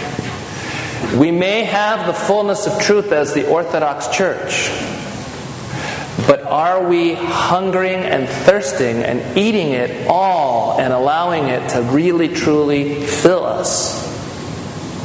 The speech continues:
Or do we see others who come to us realizing that they are in want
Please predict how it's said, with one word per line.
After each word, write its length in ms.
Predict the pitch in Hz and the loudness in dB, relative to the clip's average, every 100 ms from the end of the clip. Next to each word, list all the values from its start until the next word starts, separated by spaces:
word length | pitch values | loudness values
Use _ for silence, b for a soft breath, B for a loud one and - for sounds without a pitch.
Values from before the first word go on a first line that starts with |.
| - - - B B B B B 120 120 - 127 | -8 -8 -8 B B B B B -8 -6 0 2
Or 80 | |
do 140 | 120 143 | 2 0
we 100 | 147 | 0
see 560 | 147 175 175 165 160 | 2 2 2 0 0
others 480 | 175 220 175 131 123 | 0 2 2 0 0
who 120 | 147 139 | -2 0
come 540 | - 208 214 170 131 | 0 2 2 0 0
to 180 | 170 156 | 0 2
us 1200 | 156 190 127 - - - - - - - - - | 2 0 0 -2 -2 -2 -2 -4 -4 -4 -6 2
realizing 840 | 139 208 202 175 151 147 143 143 139 | 4 4 2 2 0 0 0 0 0
that 160 | 131 | 2
they 140 | 160 185 | 2 2
are 200 | 180 143 | 0 0
in 220 | 131 127 | 0 0
want 480 | 175 160 123 113 | 0 0 0 -2